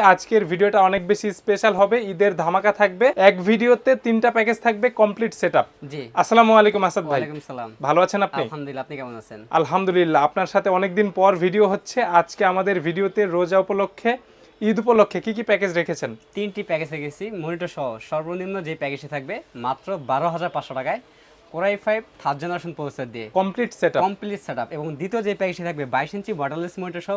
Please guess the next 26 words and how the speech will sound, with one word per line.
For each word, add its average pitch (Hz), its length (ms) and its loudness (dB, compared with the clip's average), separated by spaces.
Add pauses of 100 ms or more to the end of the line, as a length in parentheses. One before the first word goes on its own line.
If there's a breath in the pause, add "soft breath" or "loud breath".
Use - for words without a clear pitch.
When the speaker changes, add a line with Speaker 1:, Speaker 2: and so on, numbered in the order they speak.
Speaker 2:
Core 175 180 -8
i 180 100 -8
five 190 120 -8 (120)
সেভেন 175 280 -4
জেনারেশন 160 420 -8
দিয়ে 170 120 -6 (640 soft breath)
মাত্র 170 200 -2 (200)
বিশ 180 160 -6
হাজার 208 220 -2
পাঁচশো 156 220 -4
টাকার 143 220 -4
মধ্যে। 113 220 -10 (180)
Speaker 1:
কাজের 175 300 6
পিসি? 139 240 -6 (120)
Speaker 2:
কাজের 160 260 -4
পিসি। 127 260 -10 (260)
Speaker 1:
ওকে। 147 140 -10
Speaker 2:
এবং 156 100 -6 (100)
সর্বশেষ 202 400 -4
যে 202 120 -2
প্যাকেজটি 180 280 -6
থাকবে 185 160 -4 (120)
Ryzen 147 280 -4
প্রসেসর 175 340 -4
দিয়ে, 202 120 -2 (100)
চৌত্রিশশো 190 380 -6